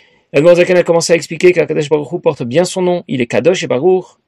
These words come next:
Il est présent, intégré à la création. Il est en même temps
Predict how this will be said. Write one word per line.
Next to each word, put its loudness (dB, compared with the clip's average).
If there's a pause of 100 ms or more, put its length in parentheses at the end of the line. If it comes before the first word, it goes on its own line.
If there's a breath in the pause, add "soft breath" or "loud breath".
Il -2
est -2
présent, -2
intégré -6
à 0
la 0
création. -6 (440)
Il -2
est -2
en -2
même -4
temps -4